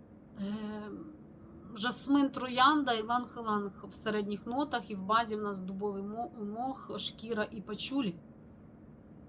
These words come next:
Це той аромат, з яким я пройшла шлях від ненависті до кохання. М, коли я його раніше от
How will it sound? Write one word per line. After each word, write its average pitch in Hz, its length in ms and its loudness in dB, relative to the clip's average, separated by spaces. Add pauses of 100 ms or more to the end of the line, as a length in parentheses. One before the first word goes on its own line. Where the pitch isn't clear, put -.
(2000)
Це 330 200 0
той 330 220 6
аромат, 285 460 8
з 208 120 -4
яким 254 360 0
я 254 140 2
пройшла 254 460 0
шлях 247 440 4
від 214 200 -4
ненависті 226 580 -2
до 233 180 -4
кохання. 240 640 0 (580)
М, 233 200 -8
коли 254 240 -2
я 262 140 2
його 240 480 0 (380)
раніше 240 500 -2
от 214 200 -6